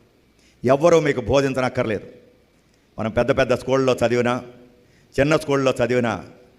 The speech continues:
దాని యొక్క అంతరార్థం, ఆ దేవుని యొక్క బిడ్డలుగా మనం పొందే జ్ఞానం విశిష్టత కలిగిన జ్ఞానం. నేను కోయంబత్తూరులో అనాథ పిల్లల కొరకు ఐసీఎస్ఈ సిలబస్తో స్కూల్ కట్టాను, అందరికీ ఫ్రీ.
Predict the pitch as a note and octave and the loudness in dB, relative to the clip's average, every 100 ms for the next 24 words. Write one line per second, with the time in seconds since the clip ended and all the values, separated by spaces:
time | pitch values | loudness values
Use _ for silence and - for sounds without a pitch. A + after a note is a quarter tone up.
0 | _ _ _ _ _ A2 A#2+ A#2+ A#2 A#2 | _ _ _ _ _ 0 2 2 2 0
1 | A2 A#2 C3+ C#3 B2 - B2 G2 D#2+ - | 0 -2 0 2 2 2 -4 -4 -10 -20
2 | _ _ _ _ _ - A2+ A2+ D3+ D#3+ | _ _ _ _ _ 0 0 4 4 4
3 | D3 C#3 A2 B2 C3 B2+ A#2+ A2+ A2 B2+ | 0 -2 -4 -2 -2 0 0 -2 -4 -4
4 | B2 B2 G2+ A#2+ C#3 C3 F2 - - - | 0 0 0 -2 0 -2 -6 -16 -20 -20
5 | _ - B2 E3 - - C3+ A#2+ A#2+ A2+ | _ -6 0 0 0 -2 0 2 2 2
6 | A2+ A2 G2 D#2+ - - _ _ _ _ | -2 -4 -6 -8 -16 -20 _ _ _ _
7 | _ _ _ - A2 A2+ C3 C#3 E3 B2 | _ _ _ -6 -4 2 2 4 2 0
8 | A2+ A#2 B2+ G#2+ B2+ C3+ A#2+ A#2 A2+ A2+ | 0 0 0 -2 0 0 2 0 0 -2
9 | G#2+ - - - _ _ _ _ _ _ | -4 -6 -14 -20 _ _ _ _ _ _
10 | _ _ _ C3 C#3 D3 C3 B2 - B2 | _ _ _ 0 4 4 4 0 -2 0
11 | A#2+ A#2+ B2+ - C3 B2+ G2+ F2+ D2 - | 0 0 -4 0 0 0 -2 -4 -12 -20
12 | - _ _ _ _ _ _ A#2+ C3 - | -20 _ _ _ _ _ _ -2 0 0
13 | A#2 - - - - | 0 0 -2 -4 -18